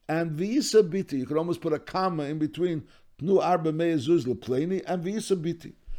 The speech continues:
So we say, "Harei Ze Kimishanas L'Shtei Matanis." He said two things. First of all, Kolei,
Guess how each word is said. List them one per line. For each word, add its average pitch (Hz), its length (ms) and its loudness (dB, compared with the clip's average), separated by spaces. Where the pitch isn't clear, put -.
So - 140 -4
we 135 120 0
say, 202 240 4
"Harei 175 400 4
Ze 185 180 4
Kimishanas 180 680 -2
L'Shtei 190 340 -2
Matanis." 160 540 -4
He - 80 -12
said 214 240 4
two 233 140 -2
things. 180 300 0
First 190 280 2
of 175 60 -2
all, 143 180 2
Kolei, 151 400 2